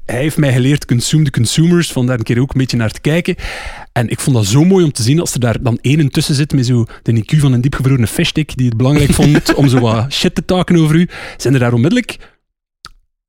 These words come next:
Speaker 1: zorgzame comments
Speaker 2: Ja,
Speaker 1: over. En
Speaker 2: ja.
Speaker 1: niet, niet haatdragend, niet gemeen, niet van: "Wat is dat met u, idioot?" Maar gewoon mooi van: "Allee, kijk een keer naar wat dat, dat is." Hoe voelt dat om zo een hele community rond en achter u te hebben?
Speaker 2: Heel goed.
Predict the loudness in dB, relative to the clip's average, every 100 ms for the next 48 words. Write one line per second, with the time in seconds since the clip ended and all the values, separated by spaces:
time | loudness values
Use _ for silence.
0 | _ _ _ -4 2 2 2 0 0 0
1 | 0 2 2 2 2 2 2 4 4 4
2 | 4 4 2 -2 -2 -2 2 2 2 2
3 | 2 2 2 2 2 2 0 2 2 2
4 | 4 4 4 4 2 0 -2 0 2 4
5 | 4 4 0 -8 _ _ _ _ _ 2
6 | 4 4 2 0 0 0 0 0 0 0
7 | 0 0 0 0 -2 -2 -2 -2 -8 -18
8 | -20 _ _ _ _ _ _ 0 2 2
9 | 0 0 -2 0 2 2 2 2 0 0
10 | 2 4 4 2 0 -2 -2 0 2 2
11 | -2 -2 -2 0 0 0 0 0 -4 -10
12 | -2 2 4 4 2 0 -6